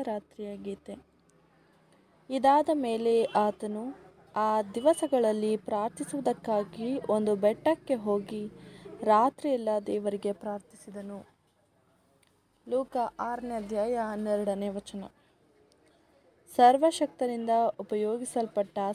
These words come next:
ಸತ್ಯವೇದದ ಮಹಾಭಕ್ತರೆಲ್ಲರೂ ಆತನ ಬಳಿ ನಿಯಮಿತವಾಗಿ ಪ್ರಾರ್ಥನೆಯಲ್ಲಿ ಹೋಗಿ ಎಲ್ಲ ವಿಷಯಗಳಿಗಾಗಿ ಆತನ ಮಾರ್ಗದರ್ಶನವನ್ನು ಹುಡುಕುತ್ತಿದ್ದರು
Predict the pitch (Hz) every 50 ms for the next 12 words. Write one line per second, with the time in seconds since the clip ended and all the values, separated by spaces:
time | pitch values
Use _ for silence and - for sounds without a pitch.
0 | - - 226 208 - - - 262 254 240 226 214 208 202 208 208 202 214 - 156
1 | 160 208 214 214 220 240 233 220 202 190 208 214 220 - - - 269 254 233 208
2 | 202 190 185 185 202 196 190 202 214 - - - - - - - - - - -
3 | - - - 214 226 254 302 294 - 320 294 285 254 220 220 208 208 208 208 220
4 | 247 - - - - _ _ _ - 226 220 220 240 247 269 277 269 269 - 254
5 | 233 226 220 214 214 202 208 214 214 208 - - 214 202 214 233 - - 262 240
6 | 233 226 214 202 202 202 202 202 - 214 214 262 240 226 247 226 220 247 - -
7 | - - - - - - - - - - 214 208 220 226 240 254 285 302 302 302
8 | - - - 294 285 262 269 262 254 247 240 226 226 233 214 240 254 269 - -
9 | 220 220 - - 214 214 214 208 202 202 220 247 277 269 285 254 294 269 - -
10 | 269 254 247 226 233 220 220 220 220 220 220 214 220 214 220 247 - - 254 -
11 | - 226 208 185 190 202 196 202 -